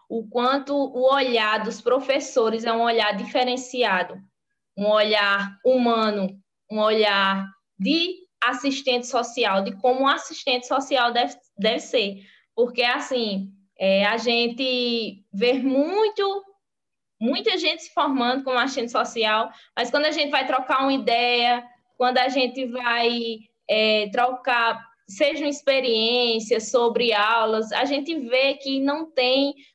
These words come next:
um certo conhecimento. Então, aqui, eu não, eu não poderia deixar passar em branco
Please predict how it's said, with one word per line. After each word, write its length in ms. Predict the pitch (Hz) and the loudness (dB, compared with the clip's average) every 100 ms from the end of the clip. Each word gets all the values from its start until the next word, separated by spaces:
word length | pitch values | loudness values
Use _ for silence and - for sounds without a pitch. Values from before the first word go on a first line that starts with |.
| - | -6
um 100 | 277 | -4
certo 380 | 277 294 285 - | 0 0 0 -2
conhecimento. 680 | 285 277 294 302 262 226 226 | 0 0 -2 -4 -2 -2 -2
Então, 220 | 269 269 | -2 0
aqui, 320 | 285 277 240 - | 0 -2 -6 0
eu 120 | 262 | 2
não, 380 | 285 339 320 - _ | 2 0 -4 -10 _
eu 180 | 254 262 | 0 2
não 340 | 269 285 311 | 2 0 -2
poderia 600 | 294 294 277 269 247 240 | -2 0 2 0 2 0
deixar 580 | 233 254 269 226 214 277 - _ _ _ 202 | 2 0 0 -2 0 -4 -10 _ _ _ -10
passar 300 | 214 220 247 | -4 -2 -2
em 120 | 240 220 | -2 -2
branco 460 | 202 208 220 330 | -4 -6 -8 -14